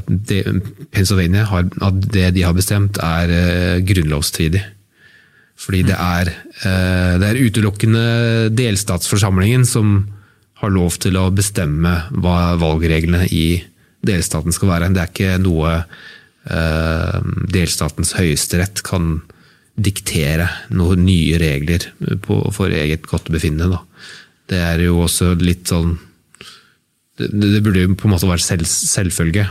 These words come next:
Speaker 1: at, at ikke domstolen kan bare dikte opp noen andre regler u-, u-, utover det, ehm, lovforsamlingen har bestemt, da.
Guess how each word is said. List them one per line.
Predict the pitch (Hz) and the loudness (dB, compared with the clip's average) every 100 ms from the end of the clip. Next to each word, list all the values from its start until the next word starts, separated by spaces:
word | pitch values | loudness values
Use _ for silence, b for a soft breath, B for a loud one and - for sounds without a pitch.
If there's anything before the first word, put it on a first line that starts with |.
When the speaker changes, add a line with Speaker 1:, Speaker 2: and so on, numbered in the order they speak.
| 110 | -4
Speaker 1:
at, | - 90 | -4 -4
at | 87 - | -4 -4
ikke | 95 - 87 92 90 | -4 -2 0 0 0
domstolen | 90 82 - 85 85 | 0 -2 -2 0 0
kan | 90 90 87 87 | -2 -2 -2 0
bare | 87 82 | 0 0
dikte | 90 - - 87 | -2 -2 -6 -4
opp | - | -2
noen | 92 | 0
andre | 92 87 76 82 82 - B B B - | 2 0 0 0 -2 -6 B B B -2
regler | 90 69 80 98 98 92 | 0 0 2 0 0 0
u-, | 87 - - | 0 -2 0
u-, | 104 101 101 87 | 2 2 2 0
utover | - 85 85 | 0 0 2
det, | 82 82 | 2 0
ehm, | 85 85 87 87 90 87 85 80 82 87 _ _ _ - - - B B B - | 0 -2 -2 -2 -2 -2 -2 -4 -8 -12 _ _ _ -18 -16 -16 B B B -2
lovforsamlingen | 107 85 - 85 80 87 | 0 0 0 0 2 2
har | 85 87 | 2 0
bestemt, | 85 113 | 0 -4
da. | - | -6